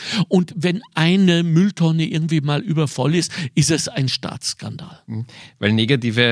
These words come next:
Speaker 2: äh, negative Emotionen natürlich stärker Aufmerksamkeit ziehen als positive Geschichten. Ähm, ich glaub, das tut auch ein bisschen den ganzen Kolleginnen Unrecht. Es gibt ganz, ganz viele, äh, Menschen von, äh,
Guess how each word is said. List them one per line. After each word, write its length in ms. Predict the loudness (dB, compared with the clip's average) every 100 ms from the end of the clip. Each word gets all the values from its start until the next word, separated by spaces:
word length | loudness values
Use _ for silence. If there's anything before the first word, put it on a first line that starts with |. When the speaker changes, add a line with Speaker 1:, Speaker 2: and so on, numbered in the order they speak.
| 2
Speaker 2:
äh, 320 | 0 -2 -2 0
negative 480 | 0 0 -2 -2 0
Emotionen 440 | -2 -2 -2 0
natürlich 640 | -2 -2 -2 -2 -4 -6 -6
stärker 400 | 0 0 0 -2
Aufmerksamkeit 680 | 0 -2 -2 -4 -4 -4 -6
ziehen 340 | -6 -2 0 -2
als 340 | -2 -4 -6 -6
positive 500 | -2 0 2 0 0
Geschichten. 600 | 0 2 0 0 0 -2 -2 -16 -16 0
Ähm, 320 | 2 2 0
ich 100 | -6
glaub, 180 | -2 -2
das 140 | -2 -2
tut 200 | 0 2
auch 120 | 2
ein 100 | 0
bisschen 220 | -2 -2 -2
den 80 |
ganzen 240 | 0 -2 -4
Kolleginnen 460 | -2 0 2 0
Unrecht. 460 | 2 2 2 0 -2
Es 160 | -8 -6
gibt 160 | -4
ganz, 240 | 0 0 0
ganz 200 | -4 -2
viele, 380 | -2 -2 -2 -4
äh, 140 | -4
Menschen 420 | -2 -2 -2 -4
von, 380 | -4 -4 -4 -4
äh, 640 | -4 -4 -4 -4 -6 -8